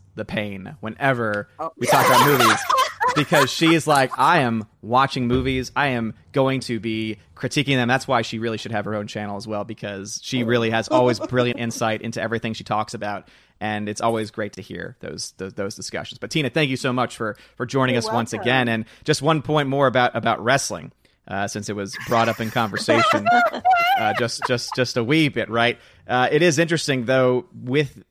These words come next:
Speaker 1: the whole dynamic of it, because I would argue that there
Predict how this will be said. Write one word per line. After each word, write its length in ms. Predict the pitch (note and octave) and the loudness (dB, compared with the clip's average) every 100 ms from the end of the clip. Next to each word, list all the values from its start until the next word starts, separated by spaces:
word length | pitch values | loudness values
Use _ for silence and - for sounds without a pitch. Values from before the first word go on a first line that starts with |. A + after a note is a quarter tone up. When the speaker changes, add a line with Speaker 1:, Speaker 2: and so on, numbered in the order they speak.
| _ | _
Speaker 1:
the 120 | B2 | 0
whole 140 | B2+ | 2
dynamic 480 | B2 A#2 A#2+ B2 A#2+ - | 4 2 2 0 -2 0
of 180 | A#2+ A2+ | 0 0
it, 160 | G#2 | -4
because 880 | A#2+ - - - F3 A#2 A2+ A2+ - _ _ _ - - | -6 -8 -12 -2 2 2 0 -4 -8 _ _ _ -16 0
I 480 | C#3+ D#3+ E3 D#3 D3+ | 4 6 6 4 0
would 200 | C3+ B2+ - | -2 -4 0
argue 680 | A#2+ A#2 G2 F#2+ F#2+ A#2+ C3+ _ _ | 2 2 -2 -8 -6 -8 -12 _ _
that 220 | A2+ A#2+ | -2 0
there 100 | A#2+ | 2